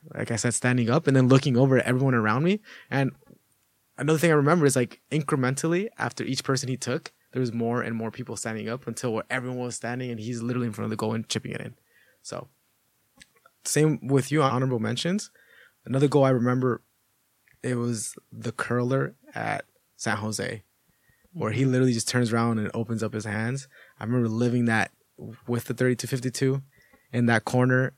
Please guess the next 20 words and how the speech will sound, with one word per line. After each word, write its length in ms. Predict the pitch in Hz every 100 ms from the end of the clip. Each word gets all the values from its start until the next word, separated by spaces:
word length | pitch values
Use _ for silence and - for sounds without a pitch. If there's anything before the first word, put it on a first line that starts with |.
| _
uh, 200 | 110 113
stand. 460 | 107 - 117 147 185 _ -
It 100 | 123
was, 480 | 127 120 107 110 - -
it 80 |
was 180 | 131 123
just 220 | - 123
a 80 | -
crazy, 640 | - - 123 127 120 113 113
crazy 480 | - 117 120 107
feeling. 440 | 101 110 104 107 104 _ _ -
And, 340 | - - - - _ _ _ _
um, 340 | 98 - 110 117
those 220 | 139 139
are 80 | 131
probably 240 | 123 120
my 120 | 110 107
top 260 | 110 104
two 140 | - 104
goals 380 | 101 104 107